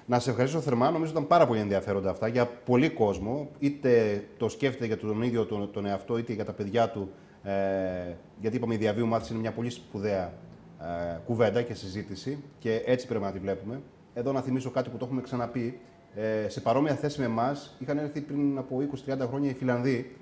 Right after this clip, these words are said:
που τώρα μας ζητούν πράγματι τις διαπραγματεύσεις, διότι βγήκαν εκτός αγοράς από την ξυλία, έτσι. Αυτοί οι άνθρωποι χα-, χαρτί πουλούσαν τότε και υπήρχε μεγαλύτερος ανταγωνισμός.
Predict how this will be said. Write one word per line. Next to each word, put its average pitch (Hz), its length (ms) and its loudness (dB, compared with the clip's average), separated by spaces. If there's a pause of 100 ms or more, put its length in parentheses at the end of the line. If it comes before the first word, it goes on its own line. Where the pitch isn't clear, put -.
που 101 60 -12
τώρα 117 180 0
μας 113 340 -6
ζητούν 107 320 -4
πράγματι 117 260 2
τις 110 100 -6
διαπραγματεύσεις, 107 720 -6 (260)
διότι 165 480 -4 (240)
βγήκαν 165 240 0
εκτός 160 260 -2
αγοράς 156 320 2
από 147 100 2
την 147 80 -10
ξυλία, 131 440 4
έτσι. 82 220 -8
Αυτοί 107 240 -6
οι 107 60 0
άνθρωποι 107 360 -6 (440)
χα-, - 180 -2
χαρτί 120 480 2
πουλούσαν 101 400 -6
τότε 139 220 -8
και 175 160 -12 (420)
υπήρχε 139 240 -2
μεγαλύτερος 127 340 0
ανταγωνισμός. 110 500 -6